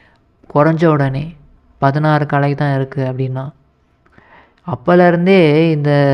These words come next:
கீழே இறங்க ஆரம்பிச்சிடுறோம். அதுதான் வந்து கடைசியில உங்களை வந்து இந்த மாதிரி ஆக்கிடுது. அதனால இந்த ஞானம் இப்போதைக்காக மட்டும்தான்.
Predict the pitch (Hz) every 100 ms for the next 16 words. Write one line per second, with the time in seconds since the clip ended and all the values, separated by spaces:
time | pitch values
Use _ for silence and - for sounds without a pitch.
0 | 135 131 131 127 131 127 147 - 165 160
1 | 143 147 175 156 143 156 147 - - 135
2 | 139 _ _ _ _ _ _ _ _ _
3 | _ _ _ _ _ _ _ _ _ -
4 | 151 160 180 165 170 160 151 147 165 165
5 | 160 143 143 135 135 147 175 160 143 131
6 | 127 127 - 147 139 135 139 147 139 139
7 | 139 143 131 131 131 127 127 - _ _
8 | _ _ _ _ _ _ _ 156 151 175
9 | 160 147 165 165 156 147 143 151 170 160
10 | 156 147 143 - 165 165 160 151 151 143
11 | 139 135 135 160 156 147 135